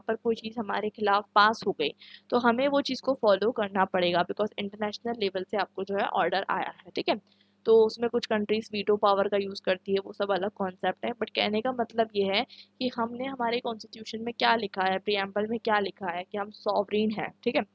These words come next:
तो क्या हम sovereign रह पाएंगे अगर हमारा जो emergence हो रहा है नॉन स्टेट actors का, जैसे कि United Nations वगैरह, तो इन सब के होते हुए क्या हम actual में sovereign हैं? क्योंकि India बहुत सारी चीज़ें नहीं करना चाहता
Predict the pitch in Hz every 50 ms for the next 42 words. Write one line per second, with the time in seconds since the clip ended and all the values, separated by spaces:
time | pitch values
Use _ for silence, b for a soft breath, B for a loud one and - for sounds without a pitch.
0 | b b b b b b b - 233 - - 285 262 254 277 302 - 294 294 294
1 | - - 254 226 214 254 240 254 277 269 226 214 214 220 247 247 - 220 208 208
2 | 208 220 247 285 233 190 185 B B B B B B - 220 226 247 247 254 247
3 | - 240 226 214 214 208 208 208 220 233 247 - _ _ 202 202 226 220 - 226
4 | 220 214 208 208 202 208 233 240 247 - 226 202 202 202 196 196 214 226 220 208
5 | 190 196 196 - - - 208 202 214 - 185 _ - 196 196 190 _ _ - 185
6 | 196 240 226 214 - - - - 214 208 196 190 180 - 196 196 196 196 190 -
7 | - 190 196 - 190 185 180 175 185 202 277 - b b b b b b 196 -
8 | 240 240 233 - 269 254 254 - - 269 269 262 226 208 - - 233 240 247 247
9 | - - 254 240 247 247 254 262 269 _ _ - - 196 - - - 233 233 247
10 | 254 262 - - 214 190 190 208 226 240 247 240 247 233 214 - b b b b
11 | b b b 254 247 - - - - 220 233 226 233 262 277 254 254 240 233 -
12 | - 247 247 - 247 226 254 254 254 220 214 226 226 226 - 226 214 208 214 208
13 | - 196 - _